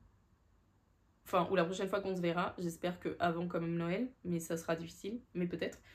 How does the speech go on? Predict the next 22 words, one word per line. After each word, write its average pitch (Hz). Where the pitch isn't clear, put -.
Donc, 208
à 202
chaque -
fois -
que 240
je -
la 180
vois, 208
genre, 185
lui 190
remettre 196
un 208
petit, 202
genre, -
maintenant 180
peut-être 185
la 180
grenouille 175
et 180
après 175
le 185
petit 175